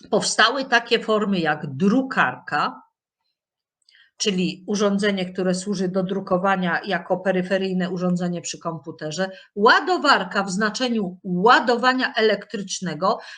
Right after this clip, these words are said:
więc może to być ładowarka do telefonu lub ostatnio ładowarki do, em, do, em, samochodów elektrycznych, przeglądarka,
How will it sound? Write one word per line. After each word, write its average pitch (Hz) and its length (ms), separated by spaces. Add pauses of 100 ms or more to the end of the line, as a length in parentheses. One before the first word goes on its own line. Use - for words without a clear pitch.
(120)
więc 208 160
może 240 280
to 233 120
być 196 260
ładowarka 214 640
do 196 140
telefonu 196 580
lub 196 220
ostatnio 220 480
ładowarki 202 680
do, 185 180 (320)
em, 190 300 (300)
do, 185 520
em, 185 1000
samochodów 220 580
elektrycznych, 254 800 (440)
przeglądarka, 254 1200